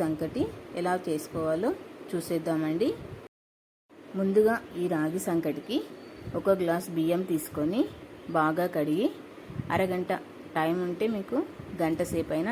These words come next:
నానబెట్టుకోండి. మీరు ఏ బియ్యమైనా తీసుకోవచ్చు, రేషన్ బియ్యం or ఇంట్లో ఉండే సోనా మసూరి బియ్యం తీసుకోవచ్చండి.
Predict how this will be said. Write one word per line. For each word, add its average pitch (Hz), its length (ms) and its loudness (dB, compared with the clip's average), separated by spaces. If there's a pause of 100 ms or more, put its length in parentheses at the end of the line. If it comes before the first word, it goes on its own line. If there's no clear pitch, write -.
నానబెట్టుకోండి. 156 760 2 (1200)
మీరు 202 160 4 (240)
ఏ - 20 0 (140)
బియ్యమైనా 190 480 4 (100)
తీసుకోవచ్చు, 160 680 -4 (500)
రేషన్ 165 420 4
బియ్యం 190 260 4 (420)
or 208 100 2 (440)
ఇంట్లో 196 280 4 (120)
ఉండే 165 240 4 (540)
సోనా 180 340 6
మసూరి 165 280 -2
బియ్యం 165 240 4 (360)
తీసుకోవచ్చండి. 156 800 2